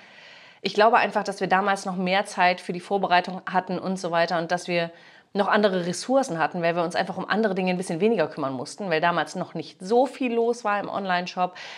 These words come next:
weil wir keine Öffnungszeit hatten, <laughs> weil wir keine Copic-Aktion vorher hatten und so weiter und so fort. Also da war wirklich, da hing viel dran und wir hatten damals auch noch keinen Adventskalender. Das war das erste Jahr, wo wir Adventskalender und Mekka hatten.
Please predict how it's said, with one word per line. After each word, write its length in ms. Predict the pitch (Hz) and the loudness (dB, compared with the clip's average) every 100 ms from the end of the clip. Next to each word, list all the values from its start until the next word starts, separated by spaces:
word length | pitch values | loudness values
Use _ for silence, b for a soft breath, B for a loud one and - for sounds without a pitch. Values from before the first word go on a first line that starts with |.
| - | -4
weil 100 | 151 | -2
wir 80 | - | -2
keine 420 | - 240 320 - | 2 2 4 4
Öffnungszeit 600 | 254 254 226 - 180 175 | 2 0 -6 0 0 0
hatten, 260 | 160 220 | -2 0
<laughs> 60 | 233 | 2
weil 80 | 226 | 4
wir 80 | 226 | 4
keine 320 | - 247 240 | 2 2 4
Copic-Aktion 640 | 226 214 185 180 180 175 | 2 2 0 -2 -2 -6
vorher 220 | - 160 | -4 -4
hatten 220 | 160 - - _ _ - | -2 -6 -16 _ _ -4
und 180 | 208 | -4
so 100 | 175 | 0
weiter 200 | 160 156 | 0 2
und 100 | 151 | 0
so 60 | 165 | -4
fort. 220 | 156 143 | -4 -2
Also 160 | 180 185 | 0 4
da 100 | 170 | 6
war 180 | 170 170 B B B - | 6 2 B B B -6
wirklich, 360 | 196 190 190 | -2 -2 -2
da 120 | - 185 | 2 2
hing 220 | 202 196 | 2 -4
viel 220 | - 185 | -2 -2
dran 240 | 220 202 | 2 2
und 140 | 226 233 | 2 4
wir 80 | 208 | 2
hatten 100 | 196 | 4
damals 260 | 185 185 | 2 2
auch 60 | 196 | 0
noch 140 | 208 | -2
keinen 220 | - 185 160 | 0 0 0
Adventskalender. 640 | 170 190 196 143 131 123 | 2 0 0 -4 -2 0
Das 160 | 151 170 | 0 2
war 80 | |
das 100 | 160 | 0
erste 280 | - 185 180 | 2 0 2
Jahr, 100 | 170 | 0
wo 60 | 170 | 4
wir 100 | 170 | 2
Adventskalender 600 | 156 170 - 185 170 - | 2 -2 -2 -2 0 0
und 220 | 214 180 | 0 0
Mekka 320 | 87 - 98 | -4 -6 -10
hatten. 260 | 127 135 | -8 -8